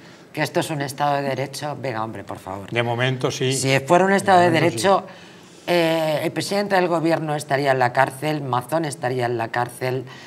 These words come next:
Speaker 1: Teresa Rivera estaría en la cárcel y
Speaker 2: Sin
Speaker 1: naturalmente
Speaker 2: juzgarlos, así de repente.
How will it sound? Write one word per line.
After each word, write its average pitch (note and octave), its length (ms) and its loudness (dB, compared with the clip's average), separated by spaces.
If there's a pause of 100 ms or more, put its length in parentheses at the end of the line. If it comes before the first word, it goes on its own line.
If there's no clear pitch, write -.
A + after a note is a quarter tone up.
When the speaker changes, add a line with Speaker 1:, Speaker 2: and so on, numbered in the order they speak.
(140)
Speaker 1:
Teresa F3+ 380 2
Rivera C3+ 320 0
estaría C3 360 -2
en A#2+ 60 -2
la A#2+ 100 0
cárcel B2 500 0 (480)
y C#3 180 -4
Speaker 2:
Sin B2+ 100 2
Speaker 1:
naturalmente D3 640 8
Speaker 2:
juzgarlos, E3+ 120 -2 (140)
así D#3+ 80 6
de C#3+ 120 4
repente. B2 520 -2